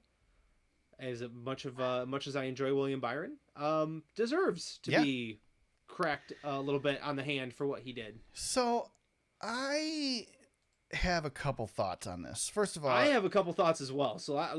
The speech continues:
Speaker 1: I'll let you start because I think you and I m-, might be aligned on this, but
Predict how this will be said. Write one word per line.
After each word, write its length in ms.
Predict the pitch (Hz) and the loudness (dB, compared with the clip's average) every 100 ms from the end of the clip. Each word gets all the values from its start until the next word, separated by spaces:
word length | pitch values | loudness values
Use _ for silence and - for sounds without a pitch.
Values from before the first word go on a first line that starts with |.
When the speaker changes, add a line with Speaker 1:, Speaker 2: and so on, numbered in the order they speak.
| 160 160 131 | -2 -2 2
Speaker 1:
I'll 140 | 208 | 6
let 220 | 277 220 | 6 6
you 120 | 202 185 | 2 -2
start 480 | - 160 120 101 - 151 _ | 0 0 0 -4 -14 -20 _
because 240 | 143 165 | 0 2
I 80 | 165 | 4
think 220 | 175 208 | 2 2
you 80 | 180 | 4
and 100 | 180 | 6
I 80 | 170 | 4
m-, 200 | 151 156 - _ - | 2 -2 -8 _ -4
might 300 | 175 277 359 | 2 4 4
be 60 | |
aligned 420 | 277 175 170 170 143 | 4 6 6 6 4
on 180 | 117 | 0
this, 320 | 120 113 117 - | -4 -8 -8 -4
but 260 | 147 123 | 0 0